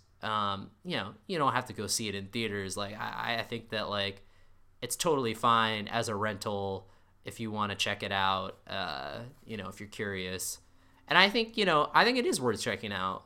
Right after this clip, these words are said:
um, just for some of the things that they do,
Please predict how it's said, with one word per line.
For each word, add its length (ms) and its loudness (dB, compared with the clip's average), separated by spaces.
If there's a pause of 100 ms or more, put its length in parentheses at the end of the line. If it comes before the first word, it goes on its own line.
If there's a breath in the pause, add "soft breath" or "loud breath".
(100)
um, 460 -6 (720)
just 240 -2
for 520 2
some 220 -2
of 60 -4
the 80 -4
things 300 -2
that 120 -8
they 140 -2
do, 440 -4